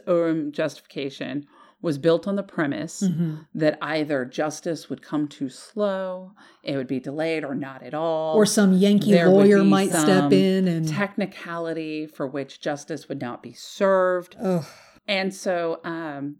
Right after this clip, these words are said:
Speaker 1: the evidence
Speaker 2: Mm-hmm.
Speaker 1: at the time, even at that time, with these nascent kind of judicial systems,
Speaker 2: Right.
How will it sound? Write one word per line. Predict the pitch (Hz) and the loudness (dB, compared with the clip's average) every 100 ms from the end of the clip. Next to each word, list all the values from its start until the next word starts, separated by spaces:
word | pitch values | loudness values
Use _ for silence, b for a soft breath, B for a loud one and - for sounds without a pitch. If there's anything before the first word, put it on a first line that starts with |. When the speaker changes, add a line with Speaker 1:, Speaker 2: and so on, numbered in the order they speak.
| - | -6
Speaker 1:
the | 170 - | -4 0
evidence | 214 202 143 131 143 - | 0 0 -6 -8 -10 -6
Speaker 2:
Mm-hmm. | 185 160 | -4 -4
Speaker 1:
at | 147 139 | -6 -10
the | |
time, | - 139 131 - | -14 -14 -14 -8
even | 220 285 311 | -2 2 2
at | 302 | 2
that | 302 277 | -2 -2
time, | 262 233 220 214 208 b b - | -4 -4 -6 -8 -12 b b -14
with | 196 | -6
these | 185 175 175 | -4 -4 -4
nascent | 170 170 - 165 - - | -4 -6 -8 -8 -8 -10
kind | 156 | -6
of | 156 139 | -6 -6
judicial | 156 147 135 135 | -6 -6 -6 -10
systems, | - 135 139 135 180 | -10 -14 -12 -10 -8
Speaker 2:
Right. | 156 160 | -6 -8